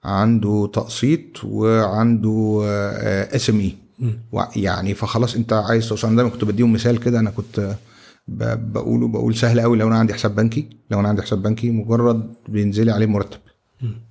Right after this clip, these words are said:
Speaker 1: وديبت كارد، وتيجي تقول لي: "تعالى انقل ح-، حتة تانية"، إيه المشكلة؟ سهل، هتديني الكارت والباسورد وهنقل حتة تانية، ما، ما، ما فيهاش حاجة. لكن لما بيكون الحساب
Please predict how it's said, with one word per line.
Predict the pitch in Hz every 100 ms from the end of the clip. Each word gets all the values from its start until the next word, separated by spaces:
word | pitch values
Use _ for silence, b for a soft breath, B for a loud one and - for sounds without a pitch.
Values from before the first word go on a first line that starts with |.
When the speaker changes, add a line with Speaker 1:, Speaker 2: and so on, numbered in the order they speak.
| _ -
Speaker 1:
وديبت | 92 110 104
كارد، | - 127 143 - - _ -
وتيجي | 104 98 117 110
تقول | 107 117 113
لي: | 110
"تعالى | 107 113 113 110
انقل | 123 110
ح-، | -
حتة | 104 - 120 120
تانية"، | 131 151 165 - - b b b b b b b _ _ -
إيه | 107
المشكلة؟ | 107 - 113
سهل، | 110 113 90
هتديني | - 92 113
الكارت | 113 110 113
والباسورد | 104 95 107 - 127
وهنقل | 110 131 90 85
حتة | - 98
تانية، | 117 110
ما، | 110 101
ما، | 95 92
ما |
فيهاش | - 107
حاجة. | - 98 - B B B B B B
لكن | - 110
لما | 107
بيكون | 107 107 170
الحساب | - 135 160 135